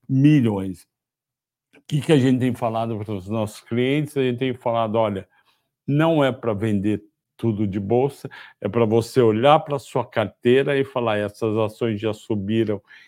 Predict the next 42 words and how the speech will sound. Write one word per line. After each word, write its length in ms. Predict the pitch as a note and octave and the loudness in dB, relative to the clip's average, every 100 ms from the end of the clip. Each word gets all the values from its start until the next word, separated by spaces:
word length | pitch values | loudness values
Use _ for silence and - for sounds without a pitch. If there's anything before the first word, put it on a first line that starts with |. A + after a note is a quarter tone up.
| _ - | _ -4
e 80 | |
não 220 | A2 A2+ G#2+ | 0 0 -2
tem 160 | A#2 | 0
muito 300 | G#2+ G#2+ A2 | 0 -2 -4
espaço, 560 | - _ C3 D3+ D3+ C3 | -14 _ 2 2 -2 -8
eu 40 | |
vou 160 | A2+ A2+ | -4 0
vender 440 | A#2+ G#2 A#2 C3 | 0 2 0 0
e 40 | C#3 | -2
vou 240 | A#2+ B2 | -4 -8
comprar 320 | - G#2+ A#2 | -8 -4 -4
ações 300 | A2 A#2+ A2 | -2 -4 -4
que 80 | B2 | -4
não 180 | A2 G#2+ | -4 -6
subirão 540 | - A2+ G2+ G#2+ G2+ _ - - _ _ _ _ _ _ | -6 -4 -2 -2 -4 _ -20 -20 _ _ _ _ _ _
tanto.'" 480 | B2+ B2 A#2+ C3 A#2+ - - G#2+ _ - | 0 2 0 -4 -4 -12 -12 -12 _ -2
É 120 | B2+ | 2
isso 280 | B2+ A#2+ - | 2 0 -8
que 80 | _ | _
tô 140 | B2+ | -4
fazendo. 440 | - C3 G#2 G#2 | 2 0 2 0
E 80 | G#2+ | -2
duas 480 | G#2 A#2+ E3 D3 - | -2 2 4 4 2
que 80 | B2 | -4
a 80 | G#2+ | -2
gente 260 | A2+ G#2+ | -2 -4
continua 640 | - A#2+ G#2+ A#2 A#2+ A#2+ A#2 - - - | -4 -4 -4 -4 -2 -2 -4 -12 -20 -20
recomendando, 720 | - B2+ B2 A#2+ A2+ G#2+ G#2+ A2 | -2 -2 2 0 0 0 0 2
e 80 | |
acho 240 | B2 A#2+ - | 2 0 -4
que 80 | A#2+ | -4
o 40 | |
balanço 440 | A2 G#2+ G#2 G#2 _ | -2 -2 -2 -6 _
quatro 260 | C#3+ C#3+ | -2 0
trimestres 360 | B2 A2 G#2 F#2+ | -2 -2 -4 -2
vem 160 | G#2 | -2
bom 260 | G2+ A2 C#3 | 0 0 0
e 40 | |
vai 160 | A#2+ A#2 | 0 -2
subir 280 | - A#2 A2 | -2 -4 -2
mais 300 | A2+ A#2+ A2 | -2 -4 -4
ainda, 500 | G#2 A#2 A#2+ C3 | -4 -2 -4 -6